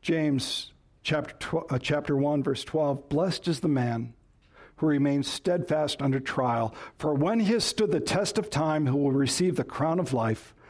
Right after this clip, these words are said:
which God has promised to those who love him." Endurance in faith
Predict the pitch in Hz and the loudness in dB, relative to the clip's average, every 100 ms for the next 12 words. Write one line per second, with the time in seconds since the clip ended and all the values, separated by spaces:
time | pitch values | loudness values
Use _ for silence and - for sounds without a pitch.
0 | - - - 143 - 156 151 156 139 - | -20 -16 -4 -4 -2 0 2 0 -2 -2
1 | 151 135 131 - - 127 127 131 131 - | 0 2 0 -2 -4 0 2 2 0 -6
2 | - 151 143 110 113 117 - 113 110 110 | -6 0 0 0 -2 -2 -2 -2 -2 -8
3 | _ _ _ _ _ _ _ _ _ _ | _ _ _ _ _ _ _ _ _ _
4 | _ _ _ _ - - - - 180 175 | _ _ _ _ -20 -20 -20 -4 0 2
5 | 135 202 240 202 - 170 - - 202 190 | 4 2 2 0 2 0 0 0 2 2
6 | 185 | 0